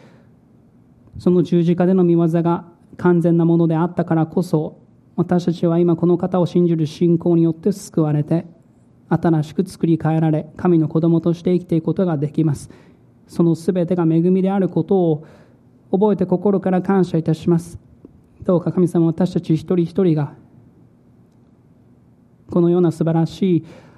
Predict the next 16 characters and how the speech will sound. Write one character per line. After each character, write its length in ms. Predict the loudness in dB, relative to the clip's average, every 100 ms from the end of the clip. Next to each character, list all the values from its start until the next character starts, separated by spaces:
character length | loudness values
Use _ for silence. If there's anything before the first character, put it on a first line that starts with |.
| -14
愛 200 | -2 0
を 60 | 0
示 320 | 2 0 0
し、 140 | -6 -20 _ _
示 320 | -6 0 0 0
す 60 |
た 80 | -2
め 100 | 2
に 140 | 2 0
来 80 |
て 120 | -2 -2
く 100 | 0
だ 100 | -2
さ 140 | -2
っ 60 | -6
た 160 | -6 -12